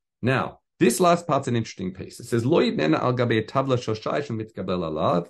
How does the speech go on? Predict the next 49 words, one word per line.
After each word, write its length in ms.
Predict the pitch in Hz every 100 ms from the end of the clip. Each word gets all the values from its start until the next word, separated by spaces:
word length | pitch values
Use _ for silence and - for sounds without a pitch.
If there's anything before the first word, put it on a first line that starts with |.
| -
aleha," 440 | 104 151 160 160 - -
and 80 | 117
Reb 120 | 117
Shimon 300 | - 143 135
ben 80 | 117
Gamliel's 360 | 110 110 101 95
matir. 440 | 85 - - 98 - - - -
Now, 80 | 156
what 100 | 226
are 40 |
we 80 | 220
talking 360 | 147 143 113
about 280 | 90 - -
here? 220 | 98 - - _ _ _ _ _ _ -
Now, 300 | 131 123 -
the, 380 | - 127 120 -
the, 360 | 123 127 104 127
just 260 | 196 -
so 60 | -
we 80 | 175
can 160 | 131
keep 220 | - 165
the 60 | 123
gears 280 | 113 113 101
in 180 | 92 -
place, 460 | 143 117 123 -
I'll 60 | -
just 260 | 143 -
mention 220 | 113 123 107
the 80 |
Korban 320 | - 98 95 90
Eder 140 | -
first. 480 | - - - - _ _ _ -
The 100 | 113
Korban 320 | 107 185 - 165
Eder 120 | 131
explains 440 | 127 - 127 123
it 100 | 113
differently. 340 | 127 - 90 87
He 100 | 185
says, 400 | - 131 120 - _ _ _ _ _ -
"What 120 | 190
are 60 |
you 80 | 220
doing? 420 | 117 107 87 110
You're 120 | 131 131
putting 280 | 226 226
the 140 | 185 -
or, 520 | 190 220 135 120 262